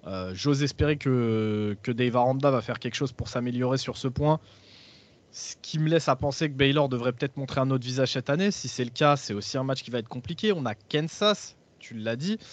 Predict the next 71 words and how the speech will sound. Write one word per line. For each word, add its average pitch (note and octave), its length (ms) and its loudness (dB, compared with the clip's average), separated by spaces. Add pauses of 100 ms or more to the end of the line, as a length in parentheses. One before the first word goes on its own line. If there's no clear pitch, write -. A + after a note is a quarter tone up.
(240)
Euh, G2+ 80 -8
on G#2 100 -6
va G#2 120 -4
en G#2 80 -2
parler A#2+ 340 0
là, A#2+ 380 2
euh, G#2 40 -4
dans G#2+ 280 -6
un A#2 100 -2
instant, C3 320 0
mais G#2+ 300 0
Kansas B2+ 400 -6
est A#2+ 40 -4
très - 140 -6
solide. G3 260 -4
Donc C3 220 -8
ouais, G#3 140 0
non, F#3 120 -2
pas, F#3 300 4
pas F#3+ 160 -2
un F#3+ 100 -4
calendrier D#3 420 0
du D3+ 160 -4
tout - 120 -10
facile. G3 380 -2
Je C#3 100 -4
les C#3 80 2
vois E3 160 2
à E3+ 60 2
six - 220 -8
six. - 420 -4 (560)
Euh, G#2 400 -2
maintenant, C3+ 600 2 (1200)
tu - 140 -8
sais, D#3 300 6
c'est A#2+ 300 -2
rarement C3 360 2
tout C#3+ 140 -10
blanc D3 180 2
ou C#3 80 0
tout C3 160 -8
noir C#3+ 220 4
dans C3+ 80 2
le A#2+ 60 -2
college B2 220 -2
football. D#3 360 -2
Donc B2 180 -2
je G#2+ 80 -6
les C3+ 80 2
vois C#3 140 2
à C#3 40 2
six - 240 -8
six. - 440 -10
Le B2+ 140 -4
meilleur F3 340 -2
pronostic E3 560 -4
que D3 100 -4
je C3 80 -4
fais D3 140 -4
pour D3 260 -2
eux, D#3+ 60 2
si - 140 -10
vraiment B2+ 280 -4
tout D#3+ 160 -8
se - 80 -10
passe C#3+ 240 2
bien D#3 160 -2
et C#3+ 80 -2
que B2+ 120 -8
tout A#2+ 200 -10
clique, - 380 -8